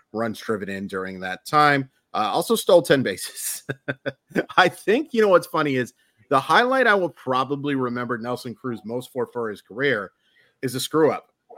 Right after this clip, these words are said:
Him trying to steal that base against the, uh, against Puerto Rico is still one of the most surprising things and also one of the coolest things I've ever seen. Javi El Mago placing that tag down on him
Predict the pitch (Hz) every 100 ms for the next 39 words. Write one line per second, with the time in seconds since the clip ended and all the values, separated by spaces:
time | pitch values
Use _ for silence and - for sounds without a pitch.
0 | - _ - 165 185 - 180 175 139 156
1 | 165 151 135 143 127 110 - - 127 120
2 | 127 135 - - 143 123 131 127 123 117
3 | 120 113 110 110 - 113 131 139 - 151
4 | 127 127 123 113 104 101 - 117 - -
5 | - 147 143 127 131 139 127 135 123 123
6 | 117 - _ _ _ _ _ _ _ -
7 | 131 151 165 165 170 165 160 156 156 151
8 | 156 160 151 135 - 160 139 - 139 120
9 | 120 113 - 120 101 98 139 147 156 139
10 | 131 127 127 120 110 - 123 123 127 127
11 | 120 113 120 117 113 117 120 113 110 107
12 | 98